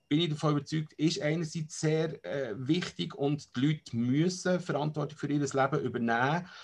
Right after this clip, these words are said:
Aber gleichzeitig, äh, wird es ja auch so ein bisschen vorgeschoben, dass man den anderen ja nicht anspricht. Das ist ja dann seine Verantwortung, das war seine Entscheidung gewesen. Und, ähm, dort würde ich mir eigentlich wünschen, dass wir ein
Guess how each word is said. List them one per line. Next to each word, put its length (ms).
Aber 180
gleichzeitig, 720
äh, 60
wird 300
es 60
ja 80
auch 60
so 60
ein 80
bisschen 260
vorgeschoben, 760
dass 140
man 440
den 80
anderen 340
ja 320
nicht 320
anspricht. 600
Das 100
ist 120
ja 60
dann 120
seine 280
Verantwortung, 680
das 220
war 80
seine 160
Entscheidung 580
gewesen. 480
Und, 380
ähm, 280
dort 280
würde 200
ich 60
mir 120
eigentlich 260
wünschen, 460
dass 180
wir 80
ein 40